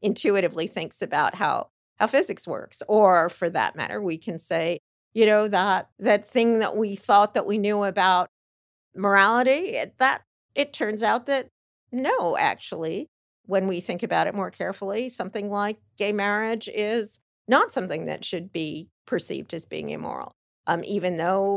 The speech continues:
lots and lots of people for a long time had thought that that was true. So we have this ability to go out into the world and both see the world in new ways and actually change the world, invent new environments, invent new niches, invent new worlds,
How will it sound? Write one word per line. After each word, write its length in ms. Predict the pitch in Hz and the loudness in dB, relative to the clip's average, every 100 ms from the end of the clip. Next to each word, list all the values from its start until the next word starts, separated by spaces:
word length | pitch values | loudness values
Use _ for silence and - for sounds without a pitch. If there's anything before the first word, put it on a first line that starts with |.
| 185 | -2
lots 300 | 160 - - | -4 -4 -8
and 80 | 139 | -10
lots 140 | - | -10
of 60 | - | -12
people 280 | 156 - | -14 -12
for 120 | - - | -12 -10
a 80 | |
long 260 | 170 156 190 | -8 -8 -10
time 380 | - 185 180 202 | -4 -2 0 -2
had 200 | 196 - | -6 -6
thought 320 | - 466 - | -2 -2 -4
that 140 | 165 | -10
that 160 | - - | -10 -10
was 120 | 165 - | -12 -16
true. 300 | - - - _ _ _ | -14 -14 -18 _ _ _
So 240 | - 233 | -2 0
we 180 | 226 269 | 2 0
have 220 | 294 320 | 0 -2
this 200 | 359 285 | 0 -4
ability 500 | 202 240 370 320 180 | -4 -6 -4 0 -2
to 120 | 175 190 | -2 -2
go 180 | 208 | 2
out 180 | 208 311 | 4 2
into 160 | 302 - | -2 -6
the 100 | 190 | -4
world 320 | 175 170 165 | -2 -2 -2
and 360 | - 175 180 180 _ _ _ _ - | -4 -2 -4 -8 _ _ _ _ -10
both 520 | 190 190 233 247 - _ _ | 2 6 6 4 -2 _ _
see 460 | - - - 247 269 | -14 -10 -2 2 4
the 100 | 240 | 6
world 240 | 214 196 | 4 2
in 120 | 196 | 0
new 160 | 185 180 | -2 0
ways 280 | 175 185 - | 0 -2 -2
and 120 | 226 | -2
actually 440 | 247 359 - 277 220 | -2 -4 -4 -4 -4
change 560 | - - 254 622 - | -10 -8 -4 -4 -2
the 80 | 202 | -2
world, 280 | 156 139 131 | 0 -2 -2
invent 580 | 175 170 165 202 311 - | -2 -4 -2 0 -2 -2
new 360 | 214 240 262 240 | 0 2 2 0
environments, 720 | 226 202 - - 123 - - | -2 -2 -2 -6 -12 -14 -6
invent 520 | 190 175 185 214 233 | -6 -4 -4 -4 -4
new 320 | 196 196 202 | -2 0 0
niches, 460 | 202 208 - - - | -2 -4 -6 -10 -10
invent 380 | 165 165 175 - | -10 -8 -8 -6
new 180 | 175 170 | -6 -4
worlds, 480 | 185 262 - - | -2 -2 -4 -10